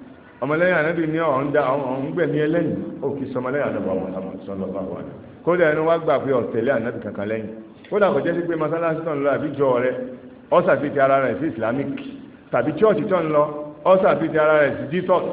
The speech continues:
Èyí sọmọ lẹ́yìn kankan náà wà lọ́dọ̀ Ọlọ́run Ọba. Alayhi salatu, alayhimu salatu wassalam. Tò nípa báyìí, ẹ jẹ́ ká lọ kí ìtara, ká dẹ̀ sọ́ra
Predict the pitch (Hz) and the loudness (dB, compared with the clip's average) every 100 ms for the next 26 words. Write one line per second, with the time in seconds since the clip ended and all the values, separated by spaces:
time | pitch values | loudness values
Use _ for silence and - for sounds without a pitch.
0 | - - - - - 131 135 135 131 127 | -8 -14 -18 -20 -12 -4 -2 0 0 2
1 | 143 120 - 117 113 95 92 95 92 82 | 0 0 -4 -2 -2 -2 -2 -4 -4 -6
2 | 87 76 71 - - - - 90 104 101 | -6 -8 -10 -14 -18 -20 -12 -6 -4 -4
3 | 98 92 98 - 107 117 110 104 110 123 | -4 -4 -6 -6 -4 -2 -2 -2 0 0
4 | 117 110 95 110 131 123 - - - - | 0 -2 -4 -2 0 -2 -4 -10 -12 -8
5 | 107 143 139 139 160 120 - - - - | -4 0 2 2 2 0 -4 -6 -10 -14
6 | - - - - 120 160 165 160 156 - | -18 -20 -14 -6 0 4 4 4 2 2
7 | 180 151 156 156 - - - - - - | 0 4 4 2 -2 -10 -14 -18 -20 -20
8 | - - - 135 175 160 123 160 160 | -20 -16 0 2 4 2 2 4 4